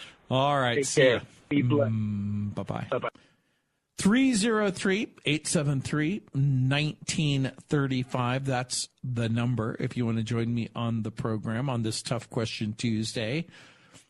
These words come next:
Speaker 1: Three zero three, eight seven three, nineteen thirty-five. And like I said, um, there are, and I, I, I've talked about this at great length. Excuse me. I don't have a,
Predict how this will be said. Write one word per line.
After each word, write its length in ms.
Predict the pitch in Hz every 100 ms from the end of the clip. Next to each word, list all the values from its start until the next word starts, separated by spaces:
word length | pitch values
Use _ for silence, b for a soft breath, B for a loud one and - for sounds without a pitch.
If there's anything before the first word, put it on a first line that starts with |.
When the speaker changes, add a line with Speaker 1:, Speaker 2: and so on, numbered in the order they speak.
| -
Speaker 1:
Three 400 | 190 214 214 202
zero 400 | 180 185 175 160
three, 440 | - 170 151 147 - -
eight 240 | 160 160
seven 340 | - 139 127 127
three, 400 | - 131 123 - -
nineteen 840 | 135 131 143 156 160 - 151 131
thirty-five. 800 | 143 139 123 123 127 120 120 110
And 160 | 160 180
like 240 | 220 220
I 100 | 175
said, 720 | 151 - - 143 117 113 120 B B B B B _
um, 840 | 131 123 123 120 117 120 117 127 - _ _ _ _ _ _ _ _ _ _ _ _ _ _ _ -
there 340 | 151 190 202
are, 320 | 185 202 151
and 140 | 156 190
I, 80 | -
I, 180 | 190 170
I've 100 | 185
talked 280 | - 226 -
about 260 | 185 170 156
this 180 | 156 156
at 100 | 135
great 240 | 147 151
length. 300 | 151 147 143 - b b b _ _ _ -
Excuse 400 | - - 139 147
me. 140 | 123 B B B B -
I 1500 | 330 - - - 415 427 339 214 160 127 - - _ - 147
don't 160 | 147
have 240 | 135 147 127
a, 200 | 113